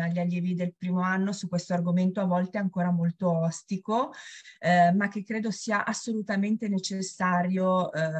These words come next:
appunto anche per uno psicoterapeuta che magari uno può dire non, non è il mio compito quello di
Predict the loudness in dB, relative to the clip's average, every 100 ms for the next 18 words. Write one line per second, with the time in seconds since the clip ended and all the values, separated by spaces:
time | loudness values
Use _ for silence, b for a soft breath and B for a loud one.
0 | -4 -4 -6 -8 -6 -8 -2 0 0 -2
1 | 0 0 0 0 -4 -2 -2 -2 -6 -6
2 | -4 0 0 2 2 4 2 0 0 0
3 | 0 2 2 2 0 B B B _ _
4 | -2 2 4 4 2 0 -2 -2 0 0
5 | 0 -2 -4 _ -8 -4 -2 2 2 4
6 | 2 2 0 0 0 -2 -2 0 0 2
7 | 0